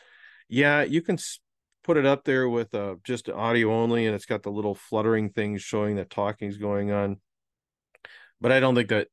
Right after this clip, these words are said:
i-, is nearly as effective as seeing a person. So that's why I do, that's why I use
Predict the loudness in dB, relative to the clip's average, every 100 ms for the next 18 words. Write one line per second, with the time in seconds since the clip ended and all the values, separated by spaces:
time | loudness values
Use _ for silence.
0 | -4 -4 -4 -6 -2 0 0 -2 -6 -10
1 | -10 -8 -6 -6 -8 -10 -16 -8 -6 -6
2 | -8 -4 -4 -2 -4 -4 -12 -20 -20 -20
3 | -20 _ -6 2 4 4 0 -6 _ _
4 | -16 0 0 2 2 2 2 0 -2 -2
5 | -4 -4 -4 -2 -2 -4 -4 -6